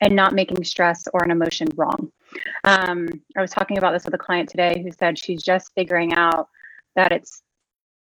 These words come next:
human to feel emotions and not wrong, especially those of us who are kind of sciencey learners who,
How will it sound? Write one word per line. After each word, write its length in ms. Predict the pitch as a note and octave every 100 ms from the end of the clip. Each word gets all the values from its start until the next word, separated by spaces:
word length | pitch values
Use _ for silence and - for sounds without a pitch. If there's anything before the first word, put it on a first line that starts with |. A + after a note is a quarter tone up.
| _ -
human 460 | - A#3 E3 D#3+ G3+ _ -
to 120 | G3
feel 220 | - F#3
emotions 600 | E3+ F3 F#3 - E3+ E3+ - _ - - _
and 160 | G#3 F#3+
not 320 | F3+ - E3+
wrong, 360 | F3 D#3+ E3 E3 -
especially 400 | - A3 - G#3
those 180 | G3 F#3
of 60 |
us 140 | F#3+ -
who 100 | F#3
are 60 | - -
kind 100 | G3+
of 80 | F#3
sciencey 800 | - - G3 G3 - G3+ F#3+ F3+
learners 760 | F3+ F#3+ F#3+ F#3+ F#3 F3+ F3+ F3+ F#3+
who, 240 | F3+